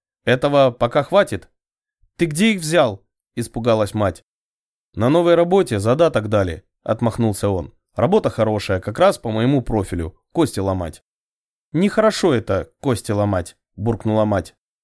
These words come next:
«Нехорошо, да, но платят отлично». Из своей комнаты высунулась Тома.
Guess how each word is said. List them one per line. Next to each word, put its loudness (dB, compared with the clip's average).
«Нехорошо, 0
да, 0
но 2
платят 0
отлично». -4
Из 0
своей 2
комнаты 0
высунулась 0
Тома. 0